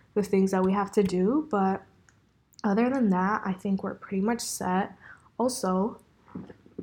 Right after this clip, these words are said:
I have a drink with me.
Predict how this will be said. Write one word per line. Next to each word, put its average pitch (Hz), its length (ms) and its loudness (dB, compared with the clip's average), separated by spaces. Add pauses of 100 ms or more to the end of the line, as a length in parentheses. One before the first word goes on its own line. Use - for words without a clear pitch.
(880)
I 208 100 2
have 190 540 0
a 185 360 -2
drink 180 340 -6
with 185 180 -8
me. 247 340 -2